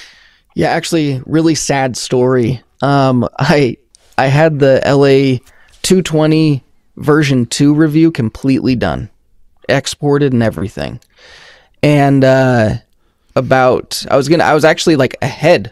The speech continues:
of myself for once in my life with videos. And, uh, <laughs> literally, I go to do, like, a couple more things, uh, with a different video I was working on.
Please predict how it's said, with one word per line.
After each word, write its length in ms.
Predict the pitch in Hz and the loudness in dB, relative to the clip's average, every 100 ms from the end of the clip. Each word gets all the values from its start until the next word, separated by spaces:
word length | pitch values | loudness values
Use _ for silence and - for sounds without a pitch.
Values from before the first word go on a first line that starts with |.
| _ | _
of 160 | - 123 | -6 -4
myself 420 | 113 113 123 107 | -2 -2 -2 -4
for 140 | - 113 | -4 -4
once 400 | 113 117 - - | -2 -2 -4 -6
in 260 | 120 117 | -4 -2
my 300 | 107 85 107 | -4 -2 -2
life 320 | 104 127 117 | 0 0 0
with 120 | 95 131 | -6 -2
videos. 520 | 131 104 82 - - _ - - _ - | -2 0 -2 -2 -8 _ -20 -20 _ -4
And, 540 | 127 139 135 139 127 - - - | 0 2 2 2 2 -2 -8 -2
uh, 440 | 117 120 113 110 - 113 | 0 2 2 0 -4 -8
<laughs> 200 | 156 - | -6 -2
literally, 880 | 165 139 139 143 143 147 143 139 120 _ - - - _ - | 0 2 2 4 4 4 4 2 -2 _ -20 -20 -20 _ -2
I 140 | 147 | 0
go 600 | 127 143 147 143 131 127 | 2 2 4 4 4 2
to 880 | - - 131 123 120 120 113 110 104 _ _ 123 | -4 -6 -2 0 0 0 0 -2 -4 _ _ 0
do, 140 | 151 | 2
like, 140 | 147 | 2
a 60 | 127 | 0
couple 220 | 147 135 | -4 -2
more 200 | 139 139 | 0 0
things, 680 | 131 147 139 139 143 127 - | 0 -2 0 2 0 -2 -4
uh, 340 | - 127 120 113 | -2 2 2 0
with 200 | 117 123 | -2 -2
a 40 | |
different 300 | 110 151 135 | -2 0 0
video 240 | 120 123 123 | 0 0 2
I 60 | |
was 140 | 120 117 | 0 0
working 340 | 123 113 123 | -2 -4 -6
on. 280 | 123 123 | -4 -2